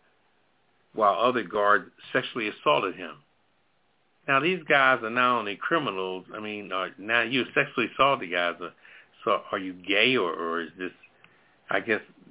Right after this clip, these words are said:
you know, butt fucking is the norm or something? Or you're gonna be a tough guy, but then you're gonna sexually assault somebody. So what does that say about your whole sexual orientation or what you deem interesting or what you deem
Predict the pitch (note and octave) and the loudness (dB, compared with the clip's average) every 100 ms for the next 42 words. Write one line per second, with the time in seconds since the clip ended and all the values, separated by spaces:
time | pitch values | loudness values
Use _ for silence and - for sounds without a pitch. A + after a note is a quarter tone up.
0 | - G#2 F#2 F2 G#2 A2 - A2+ A2 G#2 | -12 -6 -6 -4 -4 -4 -2 -4 -2 -6
1 | F2+ F#2+ F2 F2+ A2 A#2+ G#2+ - B2+ B2 | -8 -10 -6 -4 -2 -2 -4 -6 -6 -4
2 | C3 G#2 E2+ D#2+ - _ - _ _ A2+ | -4 -4 -4 -6 -10 _ -20 _ _ -4
3 | C3 A#2+ G#2 - C#3+ C#3 G2 G2 F#2+ F#2 | -2 0 0 0 0 0 0 4 6 6
4 | E2+ F2+ G#2 G#2 G2+ G2 F#2 - A#2+ - | 2 -4 -6 -6 -6 -6 -6 -6 -6 -8
5 | F#2 - A2 A2 - F#2 F2 F2 E2+ - | -10 -2 0 0 -6 -2 0 0 -2 -10
6 | - - - A2 C#3 B2 A#2+ - A#2 G2+ | -18 -16 -6 2 2 4 0 0 0 2
7 | G2+ F#2+ - G#2 G2 G2+ F#2+ - A#2+ - | 4 2 0 -2 -2 -4 -8 -2 -2 0
8 | G#2 F#2+ F#2+ F#2 - G2 - F#2 F2 - | -4 -2 -2 -4 -4 -4 -4 -8 -10 -14
9 | - - - F#2+ G#2 - B2 G#2 F2+ G#2 | -16 -8 -4 -2 -4 -2 -4 -4 -4 -4
10 | G2+ F#2+ F#2 F2 - _ - A2+ - - | -4 -6 -8 -12 -16 _ -8 -6 -6 -8
11 | - G#2 F#2+ G2+ - G#2+ F#2+ F#2+ F#2+ E2+ | -4 -4 -2 -4 -6 -8 -8 -8 -8 -8